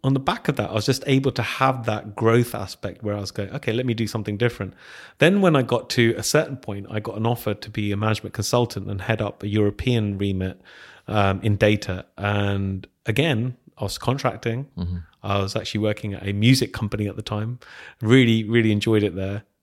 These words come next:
Speaker 1: And then I, I could have been there for a long time as a contractor, quite easily made the money I was making, but I decided to take the leap.
Speaker 2: Mm.
Speaker 1: Went into permanent position,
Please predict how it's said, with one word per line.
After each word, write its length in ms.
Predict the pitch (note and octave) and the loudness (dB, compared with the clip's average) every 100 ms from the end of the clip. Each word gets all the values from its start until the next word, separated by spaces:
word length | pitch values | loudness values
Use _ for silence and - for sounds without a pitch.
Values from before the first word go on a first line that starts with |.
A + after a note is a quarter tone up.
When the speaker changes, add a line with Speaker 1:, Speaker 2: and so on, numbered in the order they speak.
| - | -12
Speaker 1:
And 180 | A2+ C3+ | -8 -6
then 160 | D3 - | -6 -4
I, 140 | B2 C3 | -2 -2
I 100 | A2+ | -2
could 140 | A2 A2 | 0 0
have 60 | |
been 140 | G2 G#2+ | 2 0
there 100 | G#2 | 0
for 120 | - | -2
a 40 | |
long 160 | G#2+ A#2 | -2 -2
time 200 | - A2+ | -2 -2
as 80 | G#2 | -2
a 60 | |
contractor, 480 | - G#2 - G#2 G#2 G#2 _ | -4 -6 -6 -10 -12 -18 _
quite 420 | - C3+ B2 - - - - - - - | -8 -4 -4 -6 -14 -20 -20 -20 -20 2
easily 380 | D#3 D3 C3 A#2+ | 4 4 4 4
made 200 | B2 A#2 | 4 4
the 60 | |
money 220 | A#2 A2+ | 2 4
I 40 | G#2+ | 2
was 140 | G2+ | 2
making, 460 | A2+ G#2+ A2+ G2+ G#2+ _ _ _ _ _ - | 2 2 2 0 -2 _ _ _ _ _ -6
but 80 | |
I 40 | A2+ | -4
decided 400 | A#2+ B2 A#2+ A#2 | -2 -4 -4 -8
to 80 | - | -8
take 180 | B2 C3 | -6 -4
the 80 | |
leap. 280 | C#3 D#3+ - - | -4 -6 -8 -10
Speaker 2:
Mm. 500 | F#2 F2+ F2 F2 E2+ E2+ _ - | -6 -4 -4 -8 -10 -14 _ 0
Speaker 1:
Went 200 | A#2+ A#2+ | 2 4
into 220 | A#2+ - | 0 -4
permanent 420 | - A2+ A2+ G#2+ | -2 0 2 0
position, 540 | G#2 G2+ G2 A2+ G#2+ | -2 -2 -2 -2 -4